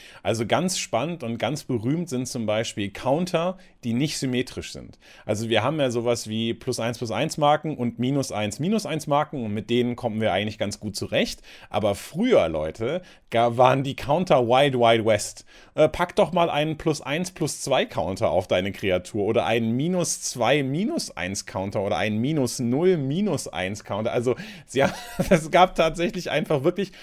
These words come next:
von Plus null plus eins bis minus, oder von Plus zwei plus zwei bis Minus zwei minus zwei gab es jede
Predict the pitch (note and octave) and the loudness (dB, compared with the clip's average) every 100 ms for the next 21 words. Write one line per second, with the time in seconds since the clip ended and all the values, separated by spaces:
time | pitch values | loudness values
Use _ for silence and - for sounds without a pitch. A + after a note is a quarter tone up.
0 | - - C#3+ C3+ B2+ _ _ _ _ A#2+ | -20 -2 0 0 -2 _ _ _ _ -6
1 | B2 C#3+ D#3 D#3 D#3+ A#3 - F3+ - B2+ | -2 0 2 4 4 4 2 -2 0 0
2 | D#3+ A#3 - - D3 C#3+ D3 F#3 F#3 - | 0 -2 -6 -6 -4 -2 -2 -2 -4 0
3 | A#2 G2 G#2+ F2+ F2+ F3+ F3+ D3 C#3 F3 | 2 2 0 -6 0 0 0 2 2 2
4 | C3+ - A#2 C#3+ F3+ A#2 C#3 - B2+ E3+ | -6 -6 -4 -2 -4 -2 -4 -4 -2 0
5 | F#3+ F3+ - C#3+ C3+ C3+ D#3 - - F#2+ | -2 -4 -2 0 0 0 -2 -4 -6 -4
6 | F#2 B2 - - - A2 A#2 A#2+ - G2+ | -2 -4 -8 -12 0 0 2 -2 -6 -6
7 | G#2+ E3 D#3+ E3 - | -4 -2 -2 -2 -4